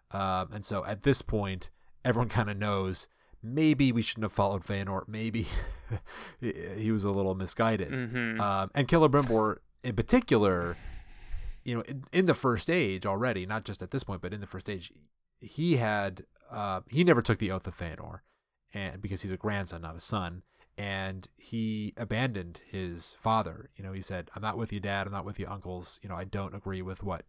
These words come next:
Speaker 1: you're doing." And so, um, he departed from his, his family and didn't stand by them and said, you know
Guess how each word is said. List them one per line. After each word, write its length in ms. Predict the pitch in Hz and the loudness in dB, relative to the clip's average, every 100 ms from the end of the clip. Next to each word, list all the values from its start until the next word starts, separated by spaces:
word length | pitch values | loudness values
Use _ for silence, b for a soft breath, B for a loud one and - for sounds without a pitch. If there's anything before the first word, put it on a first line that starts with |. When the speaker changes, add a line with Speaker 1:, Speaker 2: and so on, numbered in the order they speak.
| - | -14
Speaker 1:
you're 200 | 101 92 | -10 -2
doing." 440 | 120 113 90 78 101 | 2 2 0 -6 -12
And 120 | 95 | -10
so, 300 | 104 95 92 _ _ _ _ _ _ _ _ _ _ _ _ | -6 -6 -8 _ _ _ _ _ _ _ _ _ _ _ _
um, 640 | 127 117 107 104 101 92 - _ _ _ _ - | -2 0 2 -2 -6 -14 -16 _ _ _ _ -16
he 240 | - 180 | 2 8
departed 480 | 175 - 143 143 127 | 10 12 12 12 8
from 160 | 123 | 4
his, 260 | 110 104 - | 4 2 -2
his 220 | - 104 92 | -4 -4 -2
family 540 | 104 101 98 98 90 | -2 -2 -4 -4 -6
and 160 | 95 95 | -6 -6
didn't 200 | 101 90 | -6 -6
stand 300 | - 98 92 | -6 -6 -4
by 180 | 92 90 | -4 -4
them 260 | 87 87 | -8 -10
and 140 | 90 87 | -12 -8
said, 280 | 92 90 82 107 | -8 -8 -12 -14
you 80 | |
know 160 | 90 | -14